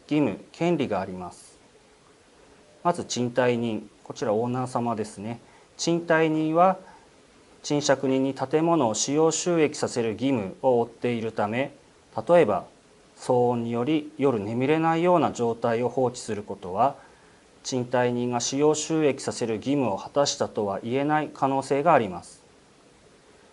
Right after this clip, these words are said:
したがって賃貸人は騒音の原因となっている住人に対し、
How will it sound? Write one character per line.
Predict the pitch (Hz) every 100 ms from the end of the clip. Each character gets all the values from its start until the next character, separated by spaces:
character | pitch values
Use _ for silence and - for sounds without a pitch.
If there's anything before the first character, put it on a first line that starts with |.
| - -
し | -
た | 143
が | 147
っ |
て | 147 156
賃 | 156 151 147
貸 | 143 143
人 | 143 143 143
は | 151 170 - - _ _
騒 | - 143 143
音 | 147
の | 143
原 | 131 147
因 | 151 151
と | 151
な | 165
っ |
て | 165 139
い | 110
る | 98
住 | 107 120
人 | 117 117 113
に | 113
対 | 120 104
し、 | - 113 127